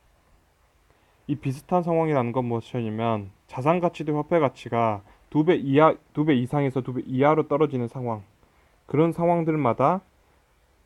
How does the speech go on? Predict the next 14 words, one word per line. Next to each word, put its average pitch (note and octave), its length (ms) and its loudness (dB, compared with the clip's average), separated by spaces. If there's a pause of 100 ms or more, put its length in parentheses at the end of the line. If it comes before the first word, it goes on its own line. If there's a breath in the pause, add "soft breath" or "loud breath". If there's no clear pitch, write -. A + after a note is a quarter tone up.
(280)
경제적 D3+ 480 0
위기가 D3 360 0
왔다는 A#2 380 0
겁니다. G2 400 -12 (100)
그게 C3 220 -4
언제냐? C#3 300 0
구십칠 D3+ 500 -6
년도, D#3 420 0 (140)
그 - 80 -10
다음에 A#2 240 -4
이천삼 D#3 520 -4
년도, D#3+ 440 0 (840 soft breath)
이천팔 D#3 540 0
년도, F3 460 0